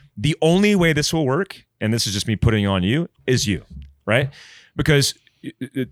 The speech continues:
when you look at the infrastructure required to build this thing out,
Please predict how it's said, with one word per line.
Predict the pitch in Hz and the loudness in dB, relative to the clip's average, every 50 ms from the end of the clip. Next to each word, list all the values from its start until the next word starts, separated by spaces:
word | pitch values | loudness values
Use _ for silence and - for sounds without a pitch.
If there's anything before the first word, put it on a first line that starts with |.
| - | -6
when | - 143 143 139 | -4 0 2 2
you | 139 139 | 2 2
look | 170 214 - | 2 2 0
at | 185 | 0
the | 143 135 | -2 -2
infrastructure | - 107 117 135 - 117 107 - - - 87 - - - 85 76 | -2 -2 -4 -4 -2 -4 -4 -4 -4 -4 -4 -4 -6 -6 -6 -6
required | 78 82 - - - - - 104 98 95 90 85 76 71 67 - _ _ _ _ | -6 -6 -6 -8 -8 -4 -2 0 2 2 2 0 0 -4 -8 -14 _ _ _ _
to | - 107 | -6 -6
build | 90 80 - 107 107 101 | -2 2 2 2 2 2
this | 87 98 87 - | 0 -2 -2 -2
thing | - 90 82 | -2 -2 -2
out, | 78 73 71 69 - | -2 -4 -4 -6 -8